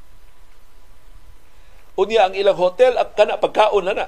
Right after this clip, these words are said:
Sa hotel accommodation, gikwinta sab sa coa per participant sa pila ilang gasto kada adlaw. Kada participant mo gasto og three thousand seventy-five pesos kada adlaw sa hotels o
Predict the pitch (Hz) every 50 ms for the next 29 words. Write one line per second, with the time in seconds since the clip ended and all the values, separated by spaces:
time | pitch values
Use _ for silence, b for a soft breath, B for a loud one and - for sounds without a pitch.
0 | - - - 185 147 139 170 175 - 254 254 254 240 - 208 196 - 190 175 170
1 | 170 185 214 202 - 180 165 156 143 143 127 - 190 214 220 - - 214 196 185
2 | 190 170 165 - 156 - - 180 175 151 147 165 - - - - - - - -
3 | - - - - 208 226 233 220 196 175 170 - 170 160 - - - - 170 160
4 | 156 - - - - - 214 208 196 185 - 175 175 170 160 156 175 170 - -
5 | 160 - - 170 165 160 135 - 139 131 - 175 156 113 - - b b b b
6 | b b b b b b b - - - 196 208 226 220 220 202 208 175 160 160
7 | - 175 170 - 185 - - 160 135 - - 147 - B B B B - 147 151
8 | 143 180 190 190 - - - 185 170 - 151 147 - - - - 190 233 254 240
9 | - - - 202 180 175 175 156 - - 143 127 - - - - - - 170 160
10 | 139 147 143 - 143 - - 127 113 - - 135 123 - - 104 98 - - -
11 | - - - - - - 156 147 143 135 135 - - 127 127 - 117 117 113 117
12 | 113 - 120 117 117 113 - - 113 101 104 107 - - - 117